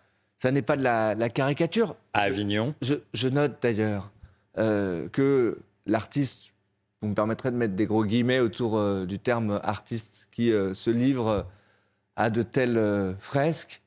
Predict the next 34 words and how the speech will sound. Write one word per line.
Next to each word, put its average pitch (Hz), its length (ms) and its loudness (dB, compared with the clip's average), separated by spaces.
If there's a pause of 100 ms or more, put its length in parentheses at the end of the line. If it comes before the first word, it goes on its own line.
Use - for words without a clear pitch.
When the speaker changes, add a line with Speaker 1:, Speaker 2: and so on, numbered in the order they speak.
Speaker 1:
c'est 147 180 0
le 143 80 2
même 147 400 0 (580)
qui 113 120 -12
faisait, 131 400 2
euh, 107 260 2
une 113 140 -2
fresque 127 420 -4 (260)
clairement, 123 520 2
euh, 104 100 2
antisémite. 131 680 -2
On 113 100 -2
voyait 117 260 4
Jacques 113 260 -2
Attali, 127 460 0 (380)
euh, 110 140 2
tirer, 123 420 0
euh, 101 280 0
les 110 120 0
ficelles, 131 480 -2
euh, 104 220 2 (260)
d'une 107 140 -2
marionnette 117 500 0
qui - 80 -10
était 113 180 -2
Speaker 2:
Mhm. 110 60 -2
Speaker 1:
le 107 60 -4
président 113 320 -2
de 113 60 -4
la 104 100 0
République. 98 560 -6 (420)
Tout 139 140 -4
ça 143 280 2
est 113 140 0